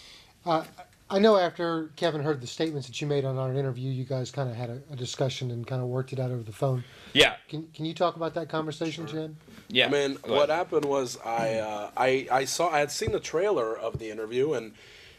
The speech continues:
Speaker 3: in the trailer, he called, like, I forget what he, terms he used, but shock rock or something like that. He, like, that I was just doing,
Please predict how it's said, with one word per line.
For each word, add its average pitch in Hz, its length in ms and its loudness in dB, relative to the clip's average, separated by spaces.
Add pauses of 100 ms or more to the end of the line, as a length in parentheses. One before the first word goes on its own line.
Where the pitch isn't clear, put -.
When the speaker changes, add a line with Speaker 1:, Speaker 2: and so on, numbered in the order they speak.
Speaker 3:
in - 140 2
the 151 100 6
trailer, 156 580 4
he 123 180 -10
called, 156 360 0
like, 165 200 -4
I 202 60 -2
forget 294 220 -8
what 247 140 0
he, 156 60 -2
terms 156 340 0
he 139 60 -4
used, 123 320 -4
but 120 260 -4
shock 180 460 2
rock 147 320 0
or 160 60 -4
something 175 240 -6
like 170 160 -4
that. 165 220 -2
He, 143 260 -4
like, 135 180 -4
that 143 120 2
I 143 40 6
was 135 100 0
just 143 180 -8
doing, 147 400 2